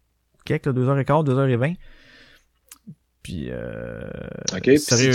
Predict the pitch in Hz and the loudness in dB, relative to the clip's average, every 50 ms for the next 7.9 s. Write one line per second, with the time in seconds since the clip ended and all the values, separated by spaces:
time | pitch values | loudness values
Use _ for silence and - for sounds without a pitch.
0 | 117 110 190 202 208 208 180 156 139 135 127 120 120 117 113 123 110 - - 135 | 6 6 8 10 10 10 10 10 10 10 10 10 8 8 6 6 4 4 2 4
1 | 147 135 120 120 131 135 139 123 113 127 123 123 120 110 113 120 123 135 131 - | 4 4 6 6 6 4 4 4 4 4 4 6 4 6 6 4 4 4 2 2
2 | - 131 117 - 131 117 120 127 127 147 139 - 180 165 143 120 120 127 127 165 | 0 0 0 0 -2 -2 -2 -2 -2 -2 -2 0 2 2 2 2 2 2 2 2
3 | 190 185 - - 175 180 180 _ _ _ _ _ _ _ _ _ _ _ _ _ | 0 -4 -6 -6 -6 -8 -8 _ _ _ _ _ _ _ _ _ _ _ _ _
4 | _ _ _ _ - 110 117 127 135 135 139 135 113 107 110 139 139 139 131 123 | _ _ _ _ 2 6 8 8 10 10 8 8 8 8 8 8 6 6 4 4
5 | 123 113 - 139 147 147 123 120 110 113 117 117 135 131 120 127 135 120 110 110 | 4 4 6 4 4 4 4 2 2 2 2 2 2 2 2 2 2 0 2 2
6 | 135 135 127 113 127 127 135 127 117 101 117 120 107 - 117 104 110 110 117 120 | 2 2 4 4 4 4 4 4 2 2 2 0 0 0 0 2 4 2 2 2
7 | 110 104 110 110 110 107 - 139 127 123 110 98 110 110 107 92 87 | 0 0 0 0 -2 -2 -2 -2 0 0 0 0 -2 -2 -4 -4 -8